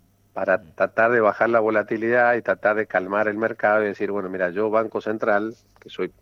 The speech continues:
digamos, parte del plan económico, sostengo el tipo de cambio futuro que no se vaya a las nubes". ¿Mm? Y de hecho es muy, muy importante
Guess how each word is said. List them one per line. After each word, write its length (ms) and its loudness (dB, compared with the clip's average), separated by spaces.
digamos, 340 -16
parte 340 0
del 100 -4
plan 200 -2
económico, 600 -2
sostengo 540 -2
el 80 -4
tipo 200 -2
de 80 0
cambio 240 0
futuro 460 -2
que 100 -4
no 100 -6
se 140 -4
vaya 200 2
a 40 0
las 120 -8
nubes". 340 -16
¿Mm? 160 -12
Y 60 -10
de 80 -8
hecho 320 -4
es 160 -8
muy, 440 -2
muy 220 -4
importante 800 -2